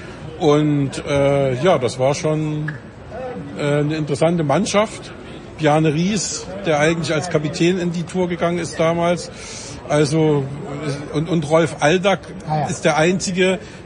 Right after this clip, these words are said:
Speaker 1: der im Grunde genommen noch im Radsport aktiv ist. Erik Zabel, äh, ist für Canyon unterwegs, aber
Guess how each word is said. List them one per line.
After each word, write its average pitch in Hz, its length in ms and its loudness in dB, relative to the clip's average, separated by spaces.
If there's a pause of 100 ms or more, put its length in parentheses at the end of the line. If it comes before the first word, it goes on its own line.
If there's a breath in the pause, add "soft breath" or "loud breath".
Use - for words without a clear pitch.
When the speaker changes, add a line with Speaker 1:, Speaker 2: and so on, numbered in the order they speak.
Speaker 1:
der 165 120 4
im 151 100 2
Grunde 185 300 0
genommen 175 320 0
noch 156 220 -2
im 196 160 0
Radsport 165 680 -2
aktiv 156 420 -4
ist. 123 220 -6
Erik 143 280 -4
Zabel, 160 480 2 (400 loud breath)
äh, 139 160 -2
ist - 140 -6 (180)
für 156 200 0
Canyon 190 720 2
unterwegs, 175 600 0
aber 147 480 2